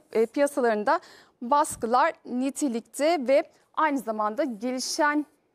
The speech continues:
ülkelerin borçlanma maliyetlerini de, e, artırıyor nitelikte. Dolayısıyla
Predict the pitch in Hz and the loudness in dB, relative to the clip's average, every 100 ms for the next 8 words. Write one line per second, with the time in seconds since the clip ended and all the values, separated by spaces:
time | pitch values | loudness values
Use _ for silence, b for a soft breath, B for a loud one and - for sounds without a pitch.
0 | _ - 269 - 277 247 240 320 233 240 | _ -6 -6 -4 -4 -2 0 0 0 0
1 | 247 - 269 262 277 269 240 269 254 240 | 0 0 0 0 0 -2 0 0 0 -4
2 | 233 233 202 202 202 330 - B B - | -6 -4 -4 -2 2 0 0 B B 0
3 | 226 - 320 285 - 226 233 320 294 262 | 2 4 4 2 0 -6 0 0 0 -2
4 | 269 262 214 - 302 339 b b - 277 | -4 -4 -6 -4 -2 -2 b b -4 -2
5 | 277 277 - 311 240 240 285 | 0 -2 -4 -4 0 0 0